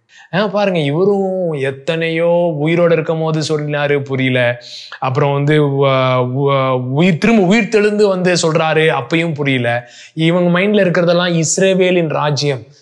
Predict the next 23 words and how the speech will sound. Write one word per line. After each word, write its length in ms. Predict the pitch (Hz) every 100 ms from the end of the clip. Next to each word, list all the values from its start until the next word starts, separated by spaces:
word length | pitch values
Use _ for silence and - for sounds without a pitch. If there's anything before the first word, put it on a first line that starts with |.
| _ _
ஆ, 80 | 131
"இஸ்ரவேலுக்கு 640 | 156 147 - 196 190 175 147
ராஜ்யத்தை 440 | 156 156 156 147
இப்பயா 220 | - 156
திரும்பி 340 | 139 151 139 139
தருவீர்?" 280 | 139 131 131 135
அப்படின்னு 200 | 147 151
உடனே 380 | 147 151 170 196 - - _
வந்து 300 | 175 180 185
என்ன 160 | 180 185
சொன்னாரு? 560 | 170 165 156 160 190 - -
அதற்கு 560 | 147 175 202 202 226
அவர், 440 | 160 135 139 139 _ _ -
"பிதான-, 640 | 180 226 220 226 190 185
பிதாவானவர் 640 | 185 220 233 202 175 151 143
தம்முடைய 320 | 151 151 151
ஆதீனத்தில் 500 | 160 170 175 170 180
வைத்திருக்கிற 580 | 165 156 147 151 151 151
காலங்களையும் 640 | 143 143 147 143 143 147
வேலைகளையும் 520 | 143 135 135 131 139 139
அறிகிறது 420 | 135 131 135 135
உங்களுக்கு 320 | 131 131 143
அடுத்ததல்ல." 560 | 123 120 117 113 117